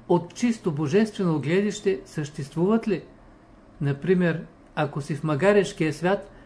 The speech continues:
ще констатираш, че всички магарета имат опашки. Ако си в света на воловете, ще констатираш, че всички волове имат рога. Оттам ще извадите заключението,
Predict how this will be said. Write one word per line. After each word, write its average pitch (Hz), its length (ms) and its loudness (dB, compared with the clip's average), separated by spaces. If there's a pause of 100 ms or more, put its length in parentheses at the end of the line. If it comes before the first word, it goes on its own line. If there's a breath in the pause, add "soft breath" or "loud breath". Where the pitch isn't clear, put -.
(120 loud breath)
ще - 280 -6
констатираш, 160 880 -2
че 175 160 -2
всички 208 400 -2
магарета 170 540 0
имат 170 240 0
опашки. 180 540 -2 (720)
Ако 139 240 -10
си 147 180 -6
в 135 60 -8
света 156 340 -2
на 160 120 2
воловете, 170 720 2 (360 loud breath)
ще - 280 -8
констатираш, 156 840 -4 (320)
че 175 160 0
всички 220 480 0
волове 170 600 0
имат 170 300 0
рога. 185 360 2 (960)
Оттам 160 440 -2
ще - 180 -6
извадите 160 540 0
заключението, 165 880 -2